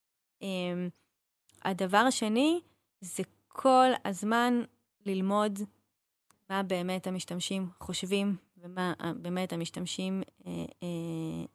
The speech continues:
אה, עושים בפועל, זאת אומרת, לדעת את ה-A B טסטים ואת ה-, ואת הסקרים ואת ה-, גם את ה-,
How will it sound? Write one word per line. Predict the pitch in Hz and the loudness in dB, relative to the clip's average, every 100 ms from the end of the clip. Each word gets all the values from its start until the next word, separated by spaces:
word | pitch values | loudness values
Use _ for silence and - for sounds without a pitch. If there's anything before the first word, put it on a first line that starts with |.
| - | -16
אה, | 170 170 165 - | -14 -10 -10 -6
עושים | 175 - 240 220 | -4 2 4 4
בפועל, | 180 - - 214 233 | 2 0 2 4 4
זאת | 240 - | 2 0
אומרת, | 202 185 180 | -2 -2 -2
לדעת | 190 185 196 220 220 - _ _ _ _ _ - | -4 -2 2 2 0 -6 _ _ _ _ _ -14
את | 196 | -2
ה-A | 202 220 | 0 0
B | 233 | 0
טסטים | - 208 - 220 208 208 202 | 0 0 0 0 0 0 0
ואת | 190 190 180 190 | 0 0 0 -2
ה-, | 175 180 180 180 180 180 | -2 -2 -2 -2 -4 -4
ואת | 180 175 180 | -4 -4 -4
הסקרים | 175 175 170 - 185 220 | -4 -4 -6 -6 -2 -2
ואת | 208 202 | -2 -2
ה-, | 180 170 175 | -2 -2 -2
גם | 196 208 | -2 -2
את | - | -2
ה-, | 175 175 175 170 | -4 -2 -2 -4